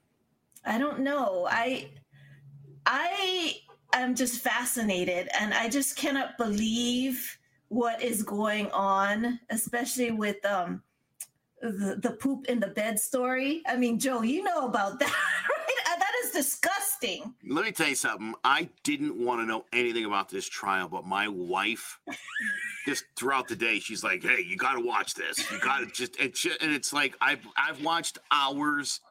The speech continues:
Speaker 2: of testimony. A lot of it, Todd, is hilarious, and Amber Heard did, in fact, poop in his bed.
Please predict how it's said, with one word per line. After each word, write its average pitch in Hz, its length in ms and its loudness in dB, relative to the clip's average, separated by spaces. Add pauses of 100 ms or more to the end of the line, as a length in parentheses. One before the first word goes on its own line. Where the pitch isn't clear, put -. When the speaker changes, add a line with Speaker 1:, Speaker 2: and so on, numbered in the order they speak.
(680)
Speaker 2:
of 127 200 2
testimony. 120 720 0
A 143 60 2
lot 147 340 2
of 185 80 -6
it, 196 140 -8
Todd, 175 440 2
is 143 220 0
hilarious, 117 800 0
and 110 340 -2 (120)
Amber 123 300 0
Heard 120 320 -2
did, 117 160 0
in 113 160 -4
fact, 98 460 -2 (960)
poop 127 260 -2
in 110 100 -2
his 92 160 -6
bed. 87 320 0